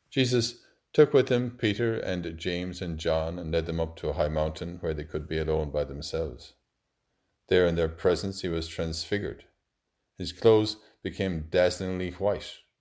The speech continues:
whiter than any earthly bleacher could make them. Elijah appeared to them with Moses, and they were talking with Jesus. Then Peter spoke to Jesus.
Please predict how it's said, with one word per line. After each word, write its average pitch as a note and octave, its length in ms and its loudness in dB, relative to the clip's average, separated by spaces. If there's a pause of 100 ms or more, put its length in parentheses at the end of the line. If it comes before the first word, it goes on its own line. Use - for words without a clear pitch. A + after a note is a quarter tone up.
(500)
whiter E2+ 440 0 (240)
than F2 100 0
any E2+ 240 0
earthly E2 360 0
bleacher D#2+ 480 -4
could C#2 180 -10
make D#2+ 240 -6
them. - 140 -16 (1120)
Elijah E2 460 2 (260)
appeared E2+ 360 0
to F2 80 -6
them E2+ 160 -2
with D#2+ 180 -2
Moses, E2+ 600 -2 (600)
and D#2+ 200 0 (260)
they F#2 100 4
were E2+ 100 4
talking D#2+ 460 0
with C#2+ 160 -8
Jesus. - 540 -10 (920)
Then F#2+ 260 2 (220)
Peter A2+ 240 6
spoke F#2 360 2
to E2+ 100 -6
Jesus. - 720 -8